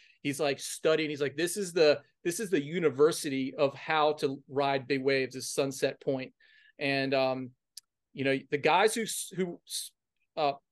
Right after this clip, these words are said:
uh, ride the most waves at Sunset have the, the biggest boards. Uh, so you, you get a bigger board, and, um, and what happens next?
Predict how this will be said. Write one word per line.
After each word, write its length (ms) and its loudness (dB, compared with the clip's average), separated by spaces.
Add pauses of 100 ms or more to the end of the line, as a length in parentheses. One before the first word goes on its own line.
(160)
uh, 140 0
ride 300 4
the 80 4
most 240 0
waves 300 4
at 80 -4
Sunset 440 0
have 340 0
the, 240 2
the 80 0
biggest 380 -6
boards. 460 0 (360)
Uh, 140 0
so 280 4 (100)
you, 220 -10
you 140 -8
get 160 4
a 60 2
bigger 260 2
board, 400 4 (360)
and, 240 -2
um, 320 0
and 240 -8
what 180 0
happens 260 -2
next? 420 -6